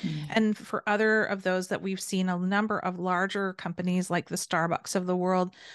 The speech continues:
Speaker 2: to offer on-site childcare to help with some of those people and maybe even start to delineate who has access to that childcare. So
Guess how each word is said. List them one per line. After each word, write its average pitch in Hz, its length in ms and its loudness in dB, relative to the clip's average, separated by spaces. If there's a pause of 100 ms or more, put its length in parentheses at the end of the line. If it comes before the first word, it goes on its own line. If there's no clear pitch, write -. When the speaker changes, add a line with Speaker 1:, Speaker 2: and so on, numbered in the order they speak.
(180)
Speaker 2:
to - 140 0
offer 196 360 2
on-site 190 540 0
childcare 202 800 0
to 190 120 -6
help 190 420 -4 (560)
with 180 440 0
some 190 240 0
of 180 80 2
those 180 180 2
people 190 360 0
and 180 120 2
maybe 185 400 0
even 190 340 2 (300)
start - 380 0
to 170 500 0 (440)
delineate 190 800 0
who 196 140 4
has 180 320 0
access 185 460 -2
to - 120 -8
that 165 180 -4
childcare. 165 600 0
So 175 300 2